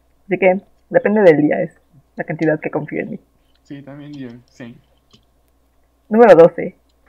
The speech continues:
Speaker 1: Si algo te beneficia bastante a ti y perjudica un poco a otra persona,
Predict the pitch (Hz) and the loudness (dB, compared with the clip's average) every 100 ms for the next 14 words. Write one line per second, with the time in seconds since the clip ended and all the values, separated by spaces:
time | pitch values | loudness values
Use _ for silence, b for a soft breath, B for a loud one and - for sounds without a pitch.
0 | _ 220 214 254 294 226 196 160 160 190 | _ 0 4 6 6 4 2 0 -2 -2
1 | 202 180 170 180 196 196 190 170 - _ | -2 -2 -4 -2 -2 -4 -2 -4 -4 _
2 | _ _ _ 190 - 147 185 _ 160 170 | _ _ _ -12 -6 -6 -6 _ -4 -4
3 | - 180 175 165 160 160 170 - - 247 | -4 -4 -4 -2 -2 0 0 -2 0 2
4 | 214 285 | 2 -2